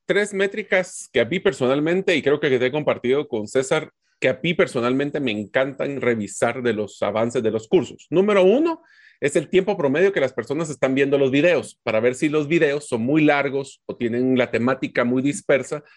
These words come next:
entonces, ver esos picos de cómo las personas están en los primeros tres minutos viendo y después se va bajando, cómo terminan, por ejemplo, ven el video de una corrida, la ven en dos corridas, depende de ese tiempo, ese es uno.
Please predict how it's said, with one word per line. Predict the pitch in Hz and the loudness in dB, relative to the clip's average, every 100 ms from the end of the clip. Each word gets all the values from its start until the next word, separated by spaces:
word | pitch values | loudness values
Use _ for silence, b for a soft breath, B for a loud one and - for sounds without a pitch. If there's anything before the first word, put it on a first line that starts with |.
| b b | b b
entonces, | 120 156 147 | -2 -2 -2
ver | 127 120 180 | -2 2 4
esos | 208 202 190 - | 2 0 -4 -2
picos | 202 196 185 170 117 | -4 0 0 0 -2
de | 123 | 0
cómo | 151 160 175 | 0 2 2
las | 131 117 117 | 0 -2 -4
personas | 120 139 156 156 | -2 0 0 0
están | 139 147 160 | 0 -2 0
en | |
los | 156 147 | 0 2
primeros | 127 147 151 | 4 4 4
tres | 180 | 2
minutos | 165 165 196 185 135 | 4 2 0 0 0
viendo | 156 190 185 | 0 2 2
y | |
después | 131 - 147 | 0 0 0
se | 151 | 2
va | 143 | 0
bajando, | 143 127 151 190 180 170 b b b b _ | 0 -2 -2 -2 -4 -8 b b b b _
cómo | - 214 220 214 | 2 2 2 -2
terminan, | 147 127 127 160 214 208 - | 0 0 0 0 -2 -4 -4
por | 139 | -2
ejemplo, | 131 151 110 117 | 0 0 -4 -6
ven | 131 135 175 | 0 0 2
el | 180 | -2
video | 139 143 165 180 | 0 4 4 2
de | 123 | 0
una | 131 160 156 | 0 -2 -4
corrida, | 120 127 190 208 196 | -4 0 0 0 -4
la | 123 | -2
ven | 113 131 | 0 2
en | 131 | 2
dos | 120 156 | 2 2
corridas, | - 117 143 220 208 196 - _ b b b | 0 -2 2 2 2 0 -4 _ b b b
depende | - 143 156 160 | -4 0 2 2
de | 180 | 0
ese | 170 | 0
tiempo, | - 165 139 110 | -4 -4 -4 -2
ese | 120 151 | -4 -2
es | 165 | 0
uno. | 127 90 | 0 -2